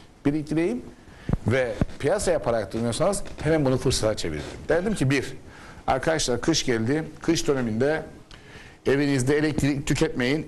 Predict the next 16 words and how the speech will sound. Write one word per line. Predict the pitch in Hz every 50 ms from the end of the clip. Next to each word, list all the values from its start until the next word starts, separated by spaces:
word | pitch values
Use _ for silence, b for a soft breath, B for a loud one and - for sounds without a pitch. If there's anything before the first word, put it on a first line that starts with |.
| -
L | 143 147 147 -
P | - 127
G | 127 156
tüketin. | 131 123 - 113 104 110 147 170 156 - - -
L | 131 147 139
P | - - 143
G | 127 139 170 170
içinde | 143 - 143 139 139 139 160 175 180 151 - - - - - - -
kombi. | - - 165 165 160 139 123 113 95 - - - - - - - - - - - - - - - _ - - -
Kombinin | - 160 170 170 156 151 147 160 170 156 - - - -
gümrük | 120 139 147 156 175 170
vergisini, | 156 139 127 123 117 - 120 110 110 101 -
kadevesini | - 147 143 143 135 117 - 156
kaldırdım. | 156 160 156 143 131 113 101 110 92 - - - - - - _ - - - - - - - _ _ _ - - - - - -
Bir | 104 120 143
anda | 139 131 123 120 113 139 147 147 139